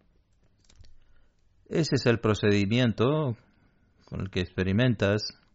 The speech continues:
Cuando sigues este procedimiento vas a resolver prácticamente todo. Y si este procedimiento no se hace de forma apropiada,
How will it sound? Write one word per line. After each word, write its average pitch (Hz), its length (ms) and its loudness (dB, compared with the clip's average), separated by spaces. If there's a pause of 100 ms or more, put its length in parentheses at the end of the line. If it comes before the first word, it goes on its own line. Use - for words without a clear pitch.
(360)
Cuando 120 260 -4
sigues 165 340 0
este 117 240 -2
procedimiento 110 880 2
vas 95 260 -2
a 92 140 2
resolver 98 800 -4 (1500)
prácticamente 104 680 2
todo. 85 460 2 (1120)
Y 120 80 -12
si 135 140 0
este 131 180 0
procedimiento 95 960 -2 (680)
no 127 260 2
se 120 200 0
hace 110 360 0
de 98 160 -4
forma 104 380 -2
apropiada, 107 680 -4